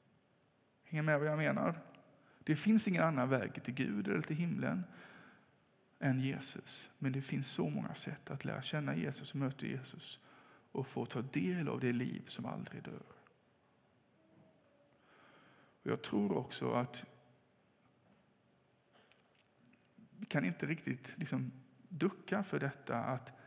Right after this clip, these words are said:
det finns en, en frivillighet och en, en, liksom, en fantastisk möjlighet som Gud erbjuder varje människa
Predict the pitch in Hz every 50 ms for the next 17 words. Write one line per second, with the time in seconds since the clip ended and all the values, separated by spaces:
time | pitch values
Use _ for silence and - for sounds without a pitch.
0 | - - - 147 - - 196 226 226 180 - - 123 120 - 120 123 120 120 -
1 | - - 95 - - 156 147 - 147 147 156 - - 175 175 - - - 131 120
2 | 120 - 139 131 123 131 127 117 120 120 120 - - 143 147 - - 143 - -
3 | - - - 147 143 156 196 196 170 139 151 - - 131 165 214 226 175 - -
4 | - 147 156 156 151 180 165 - - 170 185 165 - 135 - - - 127 139 156
5 | 214 220 - - - 180 196 - - - - - - - -